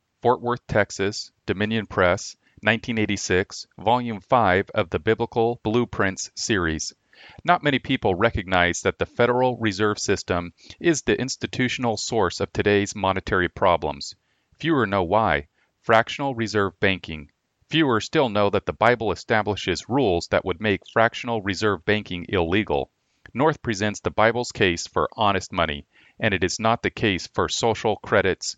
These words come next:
government-printed paper money, nor is it the case for a government-operated gold standard. It is the case for responsible liberty under law, free coinage, and a hundred percent reserve banking.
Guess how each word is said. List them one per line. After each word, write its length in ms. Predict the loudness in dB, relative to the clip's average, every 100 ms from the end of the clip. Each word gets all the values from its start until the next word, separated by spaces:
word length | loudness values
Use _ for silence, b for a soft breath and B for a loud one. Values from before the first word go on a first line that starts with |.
| -2
government-printed 1000 | 2 2 0 -6 -6 -6 -4 -2 -2 -2 0
paper 340 | -2 0 -2
money, 400 | 0 0 0 -6 B B B
nor 320 | 0 2 2
is 180 | 0 -2
it 100 | -2
the 80 | -2
case 360 | 2 0 0
for 280 | -2 2 2
a 180 | 2 -2 -2
government-operated 1160 | 0 0 -2 -4 0 0 0 0 0 0 -2 0
gold 280 | 0 0
standard. 540 | -4 -2 0 0 -2 -4 _ _ _ -2
It 120 | 0
is 100 | 0
the 100 | -2
case 360 | 0 0 0
for 260 | 0 0 0
responsible 800 | -2 -6 -2 -2 -2 -2 -2 0
liberty 420 | 0 0 0 0 0
under 240 | 0 0
law, 360 | 2 2 0 -4 _ _ _
free 260 | -6 -2 -2
coinage, 600 | -2 0 0 0 -2 -8 -4
and 180 | -2 0
a 60 | 0
hundred 300 | -2 -2 -2
percent 460 | -4 -2 -2 -2
reserve 480 | -4 -2 0 -2 -2
banking. 480 | -2 -4 -4 -8 -8